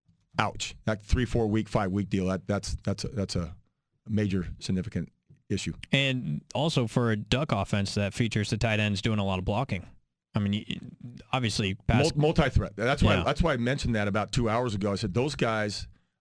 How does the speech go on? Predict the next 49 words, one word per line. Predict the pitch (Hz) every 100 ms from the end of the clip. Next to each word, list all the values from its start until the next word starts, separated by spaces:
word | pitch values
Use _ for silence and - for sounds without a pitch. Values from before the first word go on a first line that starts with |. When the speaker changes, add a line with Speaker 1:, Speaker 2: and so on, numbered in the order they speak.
| -
Speaker 1:
I | 117
love | 113 131
the | 120
way | 110 107
they, | 107 101
they | 101 104
implement | 120 123 117 104 92 87
them | 104 98 90
in | 95
that | 101 -
kind | 113
of | 87
offense." | 90 95 - 78
'Cause | - 110
you, | 147
you | 139
know, | 165 147
you | 156 170
get | 160
all | 202
sexy | 170 - 139 -
with | 127 110
the |
wide | 104 104
receivers. | 101 - 80 85
You | 147
know, | 151
"Oh, | 170 175
yeah, | 180 170 165
they're | 165
flashy | - 147 139
guys, | 131 139 135 110
the | - - - -
guys | 131
with | 117
single | - 123
digits." | 104 123 98 - - -
You | 123 131
love | 131
wa-, | 113 -
watching | 117 107
the | 104
guys | 101
with | -
single | 110
digits | 110 110 -
running | 107 95
around. | 92 82 - - - _ _ -
And | 101 98 95